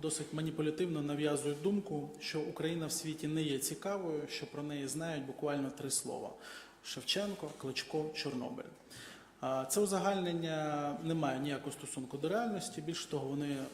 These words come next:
досить небезпечні. Розуміємо, що в світі живуть різні люди, є різні країни, у всіх є абсолютно різне знання про Україну. Від обізнаності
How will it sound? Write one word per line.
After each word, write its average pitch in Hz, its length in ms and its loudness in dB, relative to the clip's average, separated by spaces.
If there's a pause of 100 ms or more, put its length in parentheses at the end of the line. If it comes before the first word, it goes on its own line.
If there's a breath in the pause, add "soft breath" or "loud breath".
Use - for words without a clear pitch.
досить 147 260 0
небезпечні. 139 600 -2 (480 loud breath)
Розуміємо, 170 480 2
що 147 680 4
в - 60 -2
світі 160 320 2
живуть 131 300 -2
різні 165 300 2
люди, 160 280 0
є 143 140 0
різні 151 280 2
країни, 156 480 2 (120)
у - 20 -4
всіх 170 340 0
є 143 140 2
абсолютно 170 640 0
різне 147 540 2
знання 143 420 4
про 135 180 -2
Україну. 127 460 -6 (100)
Від 156 140 -2 (220)
обізнаності 175 840 2